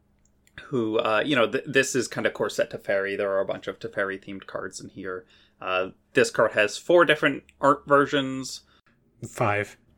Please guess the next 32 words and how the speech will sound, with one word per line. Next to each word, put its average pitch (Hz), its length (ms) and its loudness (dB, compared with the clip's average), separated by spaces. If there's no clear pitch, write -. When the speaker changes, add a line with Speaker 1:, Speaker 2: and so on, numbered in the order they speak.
Speaker 1:
Which 135 240 2
are, 127 100 8
like, 113 360 4
barely, 110 640 6
they're 123 140 6
supposed 165 300 2
to - 40 -10
be, 170 100 4
like, 156 360 6
different 117 500 0
times 101 560 -6
of 101 160 -8
day 98 240 -4
or 98 160 -8
something. 95 480 -14
They're 131 140 -6
barely 110 440 6
different. 101 460 -6
I'm 107 480 -6
not, 143 340 -2
like, 156 220 0
the - 80 0
biggest 104 380 -4
fan 104 280 -2
of 104 140 -4
that 113 180 -2
treatment. 107 440 -6
I, 123 160 4
I 135 140 6
like 185 200 6
the 208 100 2
concept. 120 640 2